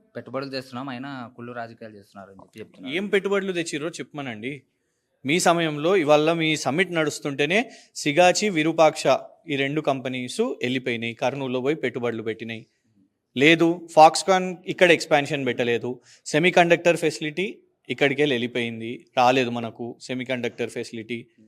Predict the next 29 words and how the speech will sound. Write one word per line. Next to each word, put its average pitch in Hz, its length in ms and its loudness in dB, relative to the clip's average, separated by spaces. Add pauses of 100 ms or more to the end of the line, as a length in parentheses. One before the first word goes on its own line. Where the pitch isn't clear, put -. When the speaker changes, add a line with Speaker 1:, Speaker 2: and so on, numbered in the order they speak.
(360)
Speaker 2:
So 180 60 -2
ఏ 160 180 8
సంస్థ 170 340 -2
కీన్స్ 160 380 0
అనేది 135 340 -2
రాలేదు. 117 500 -4 (420)
ఇవాళ 196 300 6
సంస్థలు 180 500 0
ఇక్కడి 196 240 -4
నుంచి 180 180 -8
వెళ్ళిపోతున్నాయి. 147 560 -4
ఎల్ఎన్టీ 180 340 4
వాళ్ళు 160 220 2
కూడా 165 140 -2
మెట్రో 156 320 -4
వదిలేసుకొని 139 440 -4
వెళ్ళిపోయిన 123 320 -4
పరిస్థితి. 117 580 -8 (340)
So 180 60 2
ఇలాంటిది 196 680 2
ఉన్నప్పుడు 165 600 -2 (220)
మీరు 156 120 0
వచ్చినాయి, 175 380 -2
వచ్చినాయి 165 360 -6
అని 143 100 -6
చెప్తే 220 240 -4
ఏం 240 160 6
వచ్చినాయో 247 300 0
చెప్పండి. 185 560 -4